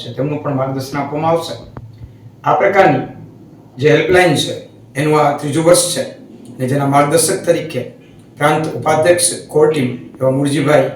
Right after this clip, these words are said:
ગઢવી માર્ગદર્શન આપી રહ્યા છે અને જેમાં કચ્છ જિલ્લા ગ્રાન્ટેડ માધ્યમિક તેમજ ઉચ્ચતર માધ્યમિક અધ્યક્ષ અલ્પેશભાઈ જાની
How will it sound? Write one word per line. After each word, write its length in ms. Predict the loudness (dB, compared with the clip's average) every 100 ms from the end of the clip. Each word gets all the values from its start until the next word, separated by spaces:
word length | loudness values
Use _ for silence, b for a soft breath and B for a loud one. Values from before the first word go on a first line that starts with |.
| -12 -20 -8
ગઢવી 300 | -4 0 0 0
માર્ગદર્શન 500 | 0 0 0 0 -2 -4
આપી 260 | -6 -2
રહ્યા 240 | 2 4 2
છે 60 | -2 -10 -18 -20 -20 -20 -8
અને 180 | -2 2
જેમાં 260 | 2 2 -4 -12 -20 -8
કચ્છ 240 | -4 -2 2
જિલ્લા 240 | 4 4 4
ગ્રાન્ટેડ 400 | 0 0 0 -2 -6 -18 -20 -20 -20 _ -4
માધ્યમિક 440 | -2 0 0 -2 -6 -14 -20 -20 -14
તેમજ 200 | -6 -4 -4
ઉચ્ચતર 260 | -8 -2 0 2
માધ્યમિક 360 | 2 0 -2 -4
અધ્યક્ષ 420 | -6 -2 2 2 0 -2
અલ્પેશભાઈ 520 | -6 -4 -4 -2 0
જાની 220 | -2 -2